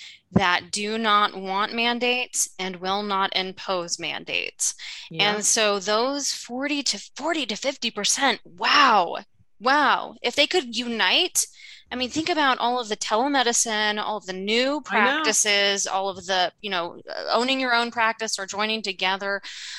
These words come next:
Speaker 1: uh, to form practices, um, that you could
Speaker 2: And
Speaker 1: offer to people who will not get the jab.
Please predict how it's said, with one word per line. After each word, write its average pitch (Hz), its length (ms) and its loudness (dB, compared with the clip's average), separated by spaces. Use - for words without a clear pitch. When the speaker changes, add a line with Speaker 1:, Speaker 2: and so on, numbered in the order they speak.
Speaker 1:
uh, 180 220 4
to 214 120 -4
form 214 360 0
practices, 196 920 0
um, 185 260 -2
that 170 160 -2
you 220 100 -8
could 240 180 -2
Speaker 2:
And 226 120 -6
Speaker 1:
offer 202 800 4
to 226 400 -2
people 208 600 -2
who 220 360 -6
will 208 540 0
not 185 480 0
get 165 300 -4
the 175 80 -10
jab. 233 520 0